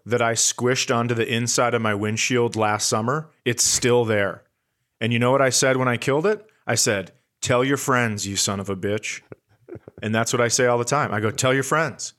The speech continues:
Anytime I kill a mosquito, I leave it right outside and I go, "Tell your friends." So this whole dragging the mouse body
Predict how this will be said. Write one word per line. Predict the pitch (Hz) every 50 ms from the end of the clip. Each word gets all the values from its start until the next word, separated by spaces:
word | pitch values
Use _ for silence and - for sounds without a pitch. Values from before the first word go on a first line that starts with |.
| _
Anytime | - 123 139 139 - 156 143 143
I | 139
kill | - - 143 139
a | 139
mosquito, | 135 - - - 151 147 127 101 87 -
I | - 110
leave | 107 107 110 127 131 123
it | 117 98 - - _ _ _ _ _ -
right | 117 120 123
outside | 131 127 - - 139 123 120 110 101
and | 90 104
I | 107
go, | 104 110 101 98 - _ -
"Tell | - 117
your | 113 120
friends." | - 120 101 87 85 - - - _ _ _ _ - - _
So | - - 127
this | 113 123 165 165 -
whole | - - 151 156 156 147 147 143 139 - - - _ -
dragging | 110 107 117 117 113 120 123 139 143 139
the | 127 117
mouse | 113 110 110 113 120 - -
body | 131 139 131 135 139 147 147 165